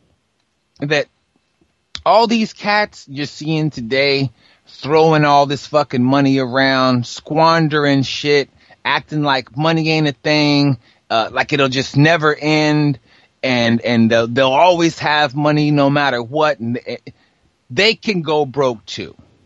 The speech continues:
That's, that's the, the point of this story.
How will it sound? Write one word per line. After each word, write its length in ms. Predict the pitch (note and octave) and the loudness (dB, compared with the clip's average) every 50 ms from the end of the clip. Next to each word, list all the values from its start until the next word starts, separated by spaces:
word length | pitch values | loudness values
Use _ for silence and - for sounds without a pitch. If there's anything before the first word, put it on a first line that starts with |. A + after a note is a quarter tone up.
| _ _ _ _ _ - | _ _ _ _ _ -2
That's, 340 | E3 F3+ - - - - _ _ _ - | -2 0 -2 -4 -8 -16 _ _ _ -4
that's 280 | D#3+ E3 E3 - - _ - | -2 -2 -2 -4 -6 _ -14
the, 140 | B2+ C3+ B2 | -10 -10 -10
the 120 | A2+ B2 | -8 -10
point 320 | - - D3 D3+ C3+ B2+ A#2 | -10 -6 -2 -2 0 0 0
of 100 | A2+ G#2+ | -2 -4
this 140 | G#2+ G#2 - | -6 -8 -10
story. 480 | - - A2 F#2+ F2+ D#2+ D#2 D#2+ E2+ | -10 -10 -8 -8 -6 -6 -8 -10 -12